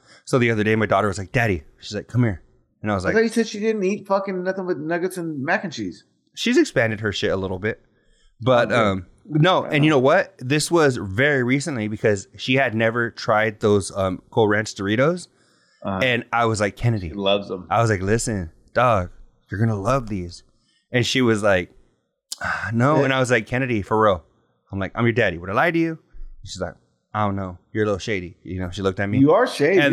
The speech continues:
Speaker 1: then,
Speaker 2: shady as
Speaker 1: and
Speaker 2: fuck, bro.
Speaker 1: so she looked at me and I was like, "Kennedy." She tried 'em and she was like, "Oh, damn." So then the other day, well, maybe it's, like, a week or so ago, she's like, "Daddy." I was like, "What?"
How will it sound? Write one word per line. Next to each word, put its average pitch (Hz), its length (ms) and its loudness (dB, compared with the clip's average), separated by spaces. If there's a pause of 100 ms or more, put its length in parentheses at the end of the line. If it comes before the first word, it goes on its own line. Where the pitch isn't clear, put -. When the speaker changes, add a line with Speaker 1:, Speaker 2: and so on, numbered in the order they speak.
Speaker 1:
then, 120 80 0
Speaker 2:
shady 113 240 -2
as - 100 -14
Speaker 1:
and 160 180 0 (100)
Speaker 2:
fuck, 143 80 -4
bro. - 80 -2
Speaker 1:
so 165 240 4
she 156 180 0
looked 151 240 -2
at 151 120 2
me 160 160 2
and 139 120 2
I - 20 4
was 117 80 2
like, 113 100 0
"Kennedy." 104 340 -4 (300)
She 151 220 0
tried 135 320 2
'em 143 140 4
and 117 100 2
she 131 140 0
was 120 180 2
like, 110 300 2
"Oh, 143 420 4
damn." 127 1200 2 (320)
So 139 240 2
then 131 220 2
the 113 120 2
other 117 180 0
day, 104 360 2 (300)
well, 113 340 4
maybe 110 220 2
it's, 98 100 2
like, 104 100 2
a 92 60 2
week 101 160 -2
or 101 60 -2
so 92 180 2
ago, 90 240 0 (360)
she's - 180 -2
like, 92 100 0
"Daddy." 95 320 -2 (140)
I - 40 -20
was 101 80 -10
like, 90 120 -4
"What?" 95 240 0